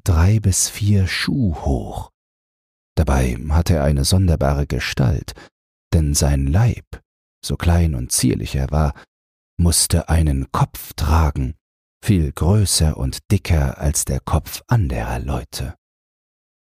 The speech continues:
Er wohnte ganz allein in einem großen Haus und kochte sich sogar selbst.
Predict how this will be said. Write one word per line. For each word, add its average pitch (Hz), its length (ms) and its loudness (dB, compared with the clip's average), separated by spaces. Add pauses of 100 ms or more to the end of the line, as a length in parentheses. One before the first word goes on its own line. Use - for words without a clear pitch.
(160)
Er 73 180 0
wohnte 95 340 2
ganz 98 300 -2
allein 90 460 4
in 80 100 -2
einem 78 260 0
großen 85 760 -2
Haus 110 400 -2 (520)
und 80 240 2
kochte - 380 0
sich - 240 -4
sogar 58 380 -2
selbst. - 500 -4